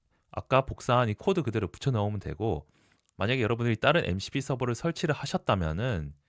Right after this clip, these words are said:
코드를 어떻게 수-, 수정을 하냐면은 여기 이제 쉼표를 붙이고 Perplexity Search가 여기 나오고 그 다음에 이제 이렇게 중괄호가 있고 맨 끝에 이제 대괄호 하나 남기고 그리고 중괄호를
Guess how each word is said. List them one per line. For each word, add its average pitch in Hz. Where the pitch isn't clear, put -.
코드를 165
어떻게 135
수-, -
수정을 143
하냐면은 104
여기 82
이제 95
쉼표를 156
붙이고 120
Perplexity 147
Search가 127
여기 85
나오고 76
그 -
다음에 87
이제 107
이렇게 95
중괄호가 110
있고 147
맨 87
끝에 110
이제 92
대괄호 107
하나 110
남기고 73
그리고 127
중괄호를 101